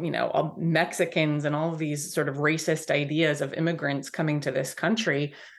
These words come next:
Um, and it is sort of, there's a through line that goes through there where our immigration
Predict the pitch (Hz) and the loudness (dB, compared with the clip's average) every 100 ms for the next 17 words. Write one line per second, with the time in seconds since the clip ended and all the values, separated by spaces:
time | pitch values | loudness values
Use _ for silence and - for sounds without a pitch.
0 | _ - 180 165 165 - 190 220 220 214 | _ 2 6 6 4 2 2 4 4 4
1 | 285 - 220 214 202 165 - 160 180 175 | 2 2 2 4 4 2 -6 0 2 2
2 | 175 - 226 302 214 - - 147 160 143 | -2 -4 0 2 2 0 -4 -4 -2 2
3 | 170 165 156 - - 214 180 139 143 143 | 4 4 2 -4 0 2 4 4 4 4
4 | 139 - - - 151 170 160 156 - - | 0 -4 -20 -6 2 4 6 4 2 0
5 | - 175 214 196 180 170 170 170 156 147 | 2 4 6 4 2 2 0 2 0 0
6 | 147 | -2